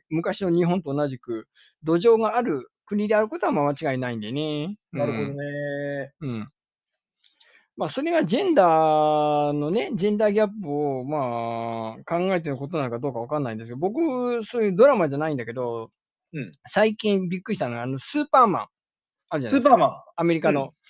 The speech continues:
Speaker 2: うん。
Speaker 1: あの、
Speaker 2: うん。
Speaker 1: 漫画の今のスーパーマン、うん、がどうなってるかご存知ですか？
Speaker 2: え、あのー、ディーシーコミックスのやつですよね。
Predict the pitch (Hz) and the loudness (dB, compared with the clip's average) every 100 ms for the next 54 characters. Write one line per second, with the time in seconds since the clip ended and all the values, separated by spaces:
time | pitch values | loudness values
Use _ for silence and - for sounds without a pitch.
0 | - - 247 190 220 294 311 294 277 294 | -20 -2 2 4 4 4 2 0 4 4
1 | 190 139 240 247 165 - 208 233 226 175 | 4 2 0 0 0 -2 -6 0 2 2
2 | 135 135 160 _ _ _ _ 196 160 156 | -2 -6 -14 _ _ _ _ -8 -4 -2
3 | 160 160 247 214 147 - 127 127 156 185 | 0 2 4 4 2 -2 -12 -6 -2 0
4 | 139 110 - _ _ _ _ _ _ _ | -2 -6 -18 _ _ _ _ _ _ _
5 | _ _ _ 226 247 185 185 185 175 165 | _ _ _ 4 6 4 2 2 4 4
6 | 156 151 _ - 160 196 202 175 175 139 | 4 0 _ -14 -6 -6 -4 0 0 -2
7 | 123 117 _ 139 123 139 131 220 143 139 | -8 -12 _ -12 -8 -8 -4 -2 0 -2
8 | 113 | -4